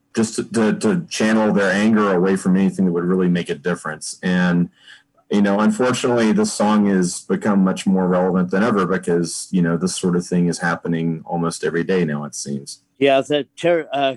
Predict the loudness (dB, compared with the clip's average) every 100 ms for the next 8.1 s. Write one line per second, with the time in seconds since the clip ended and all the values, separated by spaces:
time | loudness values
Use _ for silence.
0 | -8 -4 -2 -2 -6 -6 -8 -2 0 0
1 | -4 -10 -4 -2 -2 -6 -4 -4 -6 -14
2 | -10 -4 -2 -2 -2 -2 -4 -6 -6 -8
3 | -14 -16 -6 -2 0 0 -4 _ -2 0
4 | 0 -6 -6 -4 -2 -2 -2 -2 -4 -4
5 | -4 -4 0 0 0 -4 -6 -4 -6 0
6 | 0 -2 -2 0 2 0 -2 -4 -4 -6
7 | -14 -20 -20 -20 -20 _ -6 -4 -4 -6
8 | -8